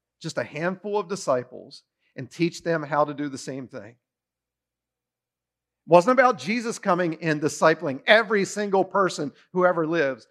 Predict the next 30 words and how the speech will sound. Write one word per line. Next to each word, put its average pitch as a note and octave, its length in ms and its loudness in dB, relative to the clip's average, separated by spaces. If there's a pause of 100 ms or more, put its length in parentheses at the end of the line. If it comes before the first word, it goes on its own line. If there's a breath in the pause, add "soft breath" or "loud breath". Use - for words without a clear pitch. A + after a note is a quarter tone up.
(180)
He F#3 120 0
said, D#3+ 260 2
"No, D3+ 140 -2
no, G#3 80 -4
no, E3 200 0 (160)
I'm D#3 140 -4
gonna G3+ 140 -2
raise F#3+ 240 0
up F3+ 160 2
twelve, C#3 460 -2 (220)
and D3+ 140 -2
those F#3 220 6
twelve E3 340 0
will D3+ 60 -4
raise C#3 260 -4
up C3+ 140 -4
twelve. A#2 340 -8 (240 soft breath)
And E3+ 100 2
then F3 120 0
those F3+ 160 0
hundred G3 320 -2
and D#3+ 100 -10
forty-four, G#3 520 0
they'll G#3+ 140 2
raise G3+ 200 0
up F#3 140 -2
a F3 60 -4
hundred G3+ 280 -6
forty-four G3 320 -4
more." G#3 200 0